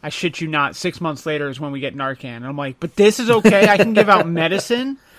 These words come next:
Speaker 1: And obviously the running joke is cops giving Narcan for absolutely anything. Like, "Oh,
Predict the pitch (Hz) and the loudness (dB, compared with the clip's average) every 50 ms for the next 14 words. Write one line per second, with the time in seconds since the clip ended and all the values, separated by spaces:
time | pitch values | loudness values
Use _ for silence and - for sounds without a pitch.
0 | - - - - - - - - - _ _ - 196 185 185 180 180 180 170 - | -20 -20 -20 -20 -18 -18 -18 -20 -20 _ _ -4 -2 2 2 2 2 2 0 -2
1 | 185 175 165 165 170 175 165 170 165 156 139 175 180 180 175 143 170 147 - - | -2 -2 -2 0 0 0 0 0 -2 -2 2 4 4 4 4 2 -2 -8 -8 -6
2 | - 156 151 147 - - 175 156 156 156 147 143 139 - 180 170 160 156 151 139 | -6 -6 -6 -6 -8 -10 -10 -8 -8 -8 -10 -10 -12 -8 -6 -4 -4 -4 -4 -6
3 | 160 151 143 135 - - 151 143 143 143 139 - 156 160 143 143 - 160 160 160 | -8 -10 -10 -10 -10 -8 -8 -6 -6 -6 -8 -8 -8 -8 -8 -8 -8 -8 -6 -6
4 | 160 147 - 143 135 123 127 131 131 127 123 - 151 175 180 170 151 139 120 | -6 -6 -8 -10 -10 -10 -12 -12 -12 -12 -10 -6 -2 -2 0 -2 -2 -4 -8